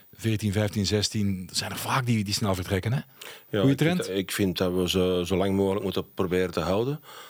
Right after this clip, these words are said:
Speaker 2: Alleen ja, op een bepaald moment krijg je verhalen zoals Musonda, supertalent die dan weggaat. Uiteindelijk komt er niks van. Lavia heeft een keuze gemaakt om naar Manchester City te gaan.
Speaker 1: Ja.
Speaker 2: Ehm, had nu wel in de eerste ploeg van Anderlecht kunnen spelen.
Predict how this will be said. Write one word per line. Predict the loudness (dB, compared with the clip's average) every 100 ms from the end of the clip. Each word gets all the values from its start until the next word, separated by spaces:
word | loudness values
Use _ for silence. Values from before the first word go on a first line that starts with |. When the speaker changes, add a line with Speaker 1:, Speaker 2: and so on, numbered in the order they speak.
| -20 -16
Speaker 2:
Alleen | -10 -6 -2
ja, | 0
op |
een | -2
bepaald | -2 0 0
moment | 0 -2 -2
krijg | -2 -2 -2
je | -6
verhalen | -2 -2 -2
zoals | -2 -2 -2
Musonda, | 0 0 2 2 0 -2 -4 -16 _ -20 -12
supertalent | -4 -2 -2 -2 0 0
die | -2
dan | -2 0
weggaat. | -2 -2 -4
Uiteindelijk | -4 -2 0 0
komt | -2 -4 -2
er |
niks | -2 -2
van. | -4 -6 -8 -16 -16 -18 -16 -2
Lavia | 0 2 0
heeft | 0
een | -2
keuze | 2 0 2
gemaakt | 0 0 0 -2
om | 0
naar | 2
Manchester | 2 0 -2 0
City | -2 0 -2
te | 0
gaan. | -2 -4 -2
Speaker 1:
Ja. | 0 0
Speaker 2:
Ehm, | 0 0 0 -4 -8 -18 -20 -14
had | 0 0 0 -8 0
nu | 4 4 4
wel | 2 2
in | 2
de | 2
eerste | 2 2
ploeg | 0 -2
van | 0
Anderlecht | 0 0 -2
kunnen | 0 0
spelen. | 0 -2 -2 -6